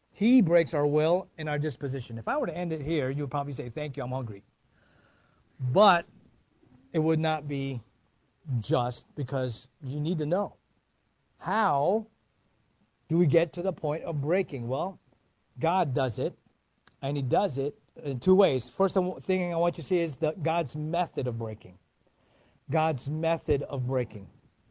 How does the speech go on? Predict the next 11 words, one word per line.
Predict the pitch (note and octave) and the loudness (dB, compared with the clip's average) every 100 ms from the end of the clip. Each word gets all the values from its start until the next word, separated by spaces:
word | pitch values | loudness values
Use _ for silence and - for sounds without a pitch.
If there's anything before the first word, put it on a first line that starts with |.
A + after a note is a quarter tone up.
| _ _ _ _ - C3+ | _ _ _ _ -16 -10
In | C#3 C#3 | -4 2
Luke | G#3 - | 0 0
twenty, | G3 G#3+ D#3 D3 - _ _ _ _ - | -4 -2 -2 -4 -8 _ _ _ _ -4
verses | E3 D#3 C#3+ | -2 -2 -2
seventeen | G3 G#3 F#3 G3+ G3 | 0 0 -2 -2 -2
and | F#3 | -2
eighteen, | F#3+ D#3 C#3 D3 | -2 -4 -6 -6
speaks | - G#3 E3+ D#3+ | 0 0 0 0
about, | D3 C#3+ - _ _ _ | 2 2 0 _ _ _
uh, | - D#3 | 0 2
Jesus, | B2+ E3+ F#3+ D#3+ D#3 - | 4 4 6 4 2 -2